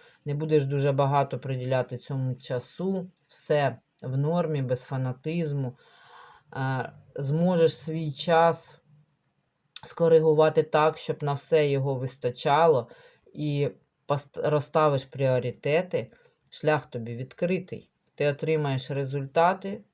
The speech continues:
знімеш свій, візьмеш свій досвід і вирушиш далі. В тебе все вийде. Е, рухайся тільки, рухайся швидше, життя, воно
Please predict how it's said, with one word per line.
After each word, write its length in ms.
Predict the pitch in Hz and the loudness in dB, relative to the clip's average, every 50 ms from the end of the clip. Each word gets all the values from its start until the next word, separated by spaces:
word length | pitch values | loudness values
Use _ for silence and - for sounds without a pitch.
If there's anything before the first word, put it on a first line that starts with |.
| _ - | _ -10
знімеш 560 | - 143 139 156 156 160 156 147 139 131 - - | -6 -2 -2 0 0 0 0 -2 -2 -4 -4 -8
свій, 460 | - - 147 143 139 135 - - - - 139 135 135 - | -8 -8 -6 -4 -4 -6 -6 -8 -10 -10 -8 -8 -8 -6
візьмеш 460 | 147 147 165 165 147 147 143 135 - - | -6 -4 -2 -2 -2 -2 -4 -4 -6 -6
свій 260 | - 143 139 135 127 | -8 -6 -4 -4 -4
досвід 600 | 123 127 139 156 175 175 - - 180 180 - - | -4 -2 -2 -2 -2 -2 -4 -8 -12 -12 -14 -14
і 140 | - - 131 | -10 -8 -6
вирушиш 560 | 123 131 135 131 139 131 - - 135 131 127 | -4 -4 -4 -4 -4 -6 -8 -10 -10 -10 -10
далі. 420 | 131 131 131 123 117 110 98 - - - - - - - _ _ _ | -6 -4 -4 -2 -2 -4 -6 -8 -12 -16 -20 -20 -20 -20 _ _ _
В 20 | |
тебе 220 | - 151 147 143 | -4 -2 -2 -2
все 300 | 139 135 - - 160 147 | -4 -4 -2 0 0 0
вийде. 520 | 143 143 160 160 156 139 117 - 104 - - - _ _ _ - - - - - - - - - - - - - | 2 0 0 0 -2 -2 -4 -8 -10 -10 -12 -16 _ _ _ -20 -20 -20 -20 -20 -20 -20 -20 -20 -20 -20 -12 -8
Е, 340 | 131 135 135 131 131 127 123 | -6 -4 -4 -4 -2 -2 0
рухайся 600 | 156 220 262 - - 190 151 139 - - 139 127 | 0 0 0 2 2 4 4 4 2 0 -4 -4
тільки, 760 | 127 - - - 135 123 110 - - - - 107 98 - - - - | -4 -6 -10 -10 -8 -8 -8 -10 -10 -8 -8 -8 -8 -10 -12 -12 -8
рухайся 600 | 143 143 156 151 - 156 143 139 - - 147 143 | -6 -4 -4 -2 -2 -2 -2 -2 -2 -2 -2 -2
швидше, 640 | - - 165 165 190 196 180 185 - - 139 131 | -2 -4 -4 -2 -2 -2 -4 -4 -6 -6 -4 -4
життя, 640 | 123 123 135 131 131 - 160 151 151 151 151 143 139 139 - - - - - - _ _ - - - - - _ - - | -4 -4 -6 -8 -6 -4 -2 0 0 0 0 -2 -4 -8 -14 -16 -18 -18 -18 -18 _ _ -20 -20 -20 -20 -20 _ -16 -10
воно 640 | 143 135 143 147 147 147 143 143 143 143 143 143 - | -6 -4 -2 -2 -2 -2 -2 -2 -2 -2 -2 -4 -4